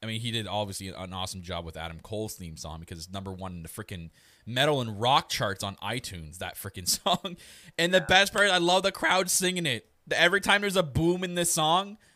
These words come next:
Speaker 1: the crowd's going, "Boo." <laughs>
Speaker 2: We gotta get Ruckus on here, Kyle. We
Speaker 1: Oh,
Speaker 2: gotta
Speaker 1: man, I lo-, I think, didn't we try and
Speaker 2: I don't remember, did we?
Speaker 1: I thought we tried and, you know, I have my thoughts about the A E W media team, but,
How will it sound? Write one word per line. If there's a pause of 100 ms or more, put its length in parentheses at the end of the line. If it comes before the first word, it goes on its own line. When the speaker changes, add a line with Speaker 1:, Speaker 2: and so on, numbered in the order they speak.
(120)
Speaker 1:
the
crowd's
going,
"Boo."
<laughs> (2250)
Speaker 2:
We
gotta
get
Ruckus
on
here,
Kyle. (100)
We
Speaker 1:
Oh,
Speaker 2:
gotta
Speaker 1:
man,
I
lo-,
I
think,
didn't
we
try
and (640)
Speaker 2:
I
don't
remember,
did
we?
Speaker 1:
I
thought
we
tried
and,
you
know, (440)
I
have
my
thoughts
about
the
A
E
W
media
team,
but,